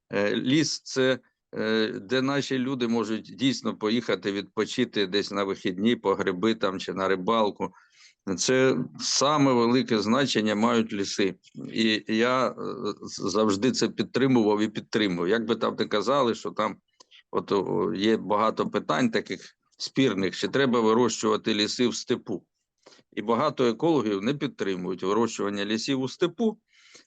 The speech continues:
Але є, якщо це дійсно степ, який не, е,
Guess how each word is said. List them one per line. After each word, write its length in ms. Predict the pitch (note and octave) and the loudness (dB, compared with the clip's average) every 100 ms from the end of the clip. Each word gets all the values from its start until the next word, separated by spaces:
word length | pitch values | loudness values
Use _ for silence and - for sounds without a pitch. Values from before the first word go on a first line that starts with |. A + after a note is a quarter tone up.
| _ | _
Але 440 | C#3+ F3+ G#3 E3+ C3 | 0 2 4 2 2
є, 160 | E3 D3 - | 0 0 -2
якщо 380 | D#3+ - G3 | -4 -2 -2
це 340 | F3+ F3 E3 D#3 - _ _ _ _ _ _ _ _ _ _ - | -2 2 2 0 -6 _ _ _ _ _ _ _ _ _ _ -20
дійсно 520 | - G3 E3+ - A#2+ | -6 -4 -4 -4 -4
степ, 400 | - - - - | -4 -2 -4 -2
який 320 | A2 A2+ A#2+ | -4 0 -2
не, 440 | G2+ A2+ A#2 A2 - | 0 0 0 -2 -6
е, 440 | - G#2+ G#2 G2 | -8 -6 -4 -4